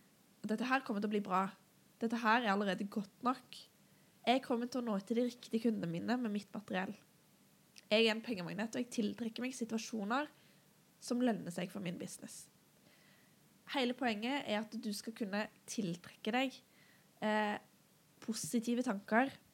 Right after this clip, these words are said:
og endre på de gamle vanene som du alltid har hatt fram til per dags dato.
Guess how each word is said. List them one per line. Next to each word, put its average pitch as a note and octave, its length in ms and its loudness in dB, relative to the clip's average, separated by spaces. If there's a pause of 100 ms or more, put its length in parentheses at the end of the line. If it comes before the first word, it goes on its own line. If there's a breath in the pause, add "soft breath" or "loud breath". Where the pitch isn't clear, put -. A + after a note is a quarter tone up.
(340)
og A3 280 6 (560 loud breath)
endre G3 680 2 (180)
på G3+ 160 2 (400)
de A#3 120 4
gamle G#3 300 2
vanene F#3 460 0
som G#3+ 200 -4
du G#3+ 120 0
alltid F#3+ 320 -4
har G#3 180 -6
hatt - 300 -20
fram F#3 240 -4 (160)
til F#3+ 240 -4 (240)
per - 160 -8
dags - 240 -10
dato. - 240 -14